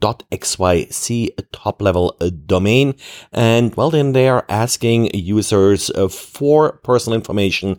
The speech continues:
under the pretense of signing up for some form of unemployment or other assistance. Given that October is the Cybersecurity Awareness Month, uh, this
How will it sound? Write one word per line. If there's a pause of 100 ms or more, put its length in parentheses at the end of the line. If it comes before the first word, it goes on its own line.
(360)
under
the
pretense
of
signing
up (120)
for (240)
some
form
of (220)
unemployment (100)
or (140)
other
assistance. (500)
Given
that
October
is
the
Cybersecurity
Awareness
Month,
uh,
this